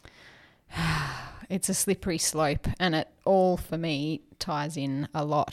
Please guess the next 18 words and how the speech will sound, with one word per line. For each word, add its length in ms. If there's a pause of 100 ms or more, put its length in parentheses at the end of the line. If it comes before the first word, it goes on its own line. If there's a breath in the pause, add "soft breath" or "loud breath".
(160)
to 140
this, 520 (120)
um, 320 (760 soft breath)
Jupiter, 440
Neptune, 680
Pisces 640
thing 360
that's, 360
it, 120 (240)
it 220
seems 420
to 80
be 160
really 380
coming 380
to 180
a 60
head, 380